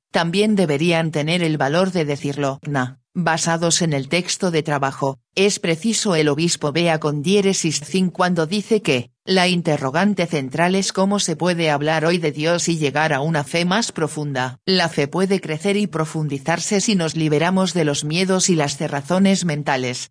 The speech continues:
si nos hacemos las preguntas y buscamos los modos en los que la Iglesia hoy puede estar presente para las personas".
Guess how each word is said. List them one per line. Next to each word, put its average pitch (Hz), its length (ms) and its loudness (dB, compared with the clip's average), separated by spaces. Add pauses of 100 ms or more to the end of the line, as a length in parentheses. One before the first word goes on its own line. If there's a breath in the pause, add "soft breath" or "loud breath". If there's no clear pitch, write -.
(160)
si 202 220 0
nos 160 220 2
hacemos 190 480 0
las 160 220 -2
preguntas 196 680 0
y 160 60 2
buscamos 190 640 0
los 156 200 2
modos 165 400 0
en 156 120 2
los 147 200 2
que 180 120 -2
la 160 140 2
Iglesia 147 720 0
hoy 190 200 2
puede 170 420 0
estar 165 360 -2
presente 156 540 0
para 151 240 0
las 147 200 -2
personas". 170 680 0